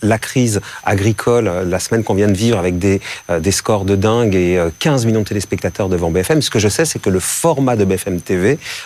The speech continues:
euh, est, euh, est très puissant. Mon boulot, c'est de le perfectionner et de continuer à l'améliorer. Et donc, je n'ai pas de boule de cristal pour savoir ce que va faire C news. Je sais simplement que, euh, B F M T V, euh, en a encore sous le pied et est un leader, euh, très largement,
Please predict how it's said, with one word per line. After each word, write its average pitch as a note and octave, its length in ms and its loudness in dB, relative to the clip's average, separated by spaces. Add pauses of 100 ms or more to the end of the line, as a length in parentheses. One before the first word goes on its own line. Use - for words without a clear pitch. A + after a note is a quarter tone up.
(140)
euh, F#2 320 0 (320)
est, G2 240 4
euh, F2 160 0
est G#2 140 -2
très C3 160 0
puissant. C3+ 600 -2 (100)
Mon A2+ 120 4
boulot, B2 260 2
c'est - 180 -2
de F2+ 100 0
le E2 120 0
perfectionner - 840 0
et F#2+ 60 -4
de E2+ 80 -4
continuer A2 520 0
à F#2+ 80 2
l'améliorer. F#2+ 640 2 (300)
Et G2+ 40 -4
donc, G2 160 0 (260)
je - 160 -2
n'ai F#2+ 120 2
pas G#2+ 120 -2
de F#2+ 40 -2
boule F#2+ 140 0
de F#2 60 -2
cristal - 320 -4
pour F2 160 -6
savoir F2 200 -4
ce - 60 -6
que - 80 -2
va F2+ 80 2
faire - 160 -6
C B2 120 0
news. D3 140 2
Je G#2 120 0
sais - 180 -2
simplement A2 400 -2 (320)
que, - 120 0
euh, F2 360 0
B G2+ 140 0
F - 80 0
M F#2 140 0
T F#2 120 -2
V, B2 220 2 (480)
euh, E2+ 300 0
en G2+ 160 2
a - 20 2
encore G2+ 380 0
sous - 160 -4
le F2+ 40 -4
pied C#3+ 440 0
et F#2 200 -2 (260)
est F#2+ 200 -2
un F2+ 80 0
leader, A#2 400 2 (320)
euh, E2+ 180 0 (140)
très - 240 0
largement, G2+ 720 2